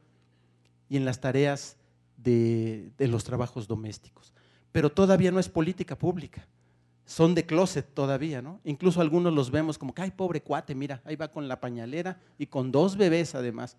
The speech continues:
pobrecito, parece que no tiene esposa", ¿no? Todavía lo vemos como una víctima,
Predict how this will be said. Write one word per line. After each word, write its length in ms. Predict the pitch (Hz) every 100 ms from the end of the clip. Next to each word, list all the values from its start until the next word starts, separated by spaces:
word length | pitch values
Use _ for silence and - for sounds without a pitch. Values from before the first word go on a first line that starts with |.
| _
pobrecito, 640 | 196 190 175 - 175 - 120 _ _
parece 340 | 147 156 151 165
que 120 | 135
no 120 | 135
tiene 220 | - 135
esposa", 560 | 123 - 120 117 101 85
¿no? 200 | 131 208 _ _ _ _ _ _ _ _ _ _
Todavía 400 | 165 165 156 160
lo 140 | 151 135
vemos 460 | 147 143 139 - _ _
como 220 | 135 123
una 220 | 139 143
víctima, 580 | 131 170 - - 117 123